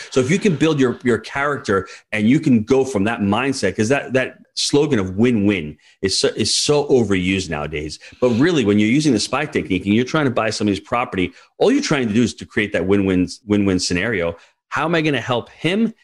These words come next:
And how's that person gonna help me? And if you can look at it from that perspective, you will close a lot more deals. Because in real estate,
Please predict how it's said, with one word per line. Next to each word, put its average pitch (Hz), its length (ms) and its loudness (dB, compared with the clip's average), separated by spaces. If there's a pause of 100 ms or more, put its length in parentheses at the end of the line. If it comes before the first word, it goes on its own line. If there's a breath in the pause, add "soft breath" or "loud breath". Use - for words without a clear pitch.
(160)
And 98 100 -4
how's 123 240 -4
that 123 180 0
person 123 340 0
gonna 101 160 0
help 98 300 -6
me? 101 440 0 (100)
And 113 100 -4
if 104 140 -6
you 175 80 -2
can 175 100 0
look 165 180 2
at 156 100 0
it 139 60 -2
from 113 100 -4
that 127 120 -2
perspective, 131 540 -2 (260 soft breath)
you 120 100 4
will 113 120 2
close 101 340 0
a 82 80 -2
lot 85 440 0 (100)
more 95 260 2
deals. 82 300 -2
Because 165 240 0
in 147 100 4
real 151 180 2
estate, 101 380 -2